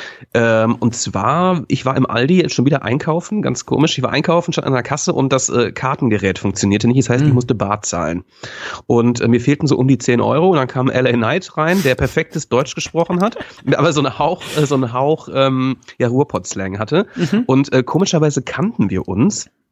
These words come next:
Speaker 1: Ne? Also
Speaker 2: Natürlich,
Speaker 1: er so
Speaker 2: Nico,
Speaker 1: nach,
Speaker 2: du
Speaker 1: na,
Speaker 2: bist
Speaker 1: mein
Speaker 2: der,
Speaker 1: Freund.
Speaker 2: bist der Host von Reds.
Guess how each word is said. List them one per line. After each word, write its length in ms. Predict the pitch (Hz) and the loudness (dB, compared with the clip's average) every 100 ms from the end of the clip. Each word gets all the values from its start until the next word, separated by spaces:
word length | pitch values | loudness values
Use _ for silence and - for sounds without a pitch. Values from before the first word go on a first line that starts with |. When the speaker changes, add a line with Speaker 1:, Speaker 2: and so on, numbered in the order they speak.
| _ | _
Speaker 1:
Ne? 120 | - | 0
Also 140 | 156 202 | 0 2
Speaker 2:
Natürlich, 240 | 117 - | 0 2
Speaker 1:
er 20 | |
so 80 | 123 | 2
Speaker 2:
Nico, 120 | 117 | 2
Speaker 1:
nach, 80 | 139 | 0
Speaker 2:
du 40 | - | 0
Speaker 1:
na, 100 | 139 | 0
Speaker 2:
bist 120 | 160 | 2
Speaker 1:
mein 60 | 156 | 4
Speaker 2:
der, 120 | 117 | 4
Speaker 1:
Freund. 120 | 151 | 4
Speaker 2:
bist 100 | 151 | 2
der 100 | 120 | 2
Host 200 | 120 139 | 2 0
von 100 | 117 | 0
Reds. 320 | 131 160 - | 0 0 -4